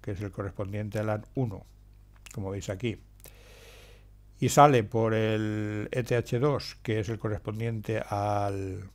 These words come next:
a la nube en la que está conectado intruso, y viene de M uno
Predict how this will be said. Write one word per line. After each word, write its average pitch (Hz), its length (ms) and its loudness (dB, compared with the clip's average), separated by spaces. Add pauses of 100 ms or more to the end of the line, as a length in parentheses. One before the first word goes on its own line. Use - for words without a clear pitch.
(160)
a 113 100 -2
la 107 120 2
nube 113 380 -2 (200)
en 107 80 -6
la 101 80 -4
que 98 80 -10
está - 180 -6
conectado 107 400 -2
intruso, 135 500 -6 (760)
y 151 280 8 (200)
viene 117 500 0
de 101 100 -2
M 120 180 2
uno 175 420 2